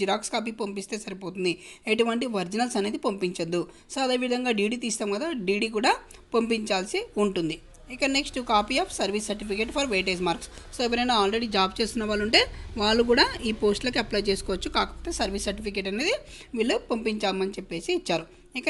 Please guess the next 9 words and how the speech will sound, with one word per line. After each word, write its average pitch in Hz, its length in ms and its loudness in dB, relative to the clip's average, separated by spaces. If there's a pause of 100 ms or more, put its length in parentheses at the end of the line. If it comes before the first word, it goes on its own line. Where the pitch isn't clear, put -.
నెక్స్ట్ 277 220 2
అప్లికేషన్ 233 520 -2
ఫీ 226 60 -4 (100)
చూసినట్లయితే 208 580 -2 (460)
ఓసీ, 233 280 2
బీసీలు 233 320 -2 (200)
ఐదు 202 160 4
వందల 214 260 0
రూపాయలు 214 280 0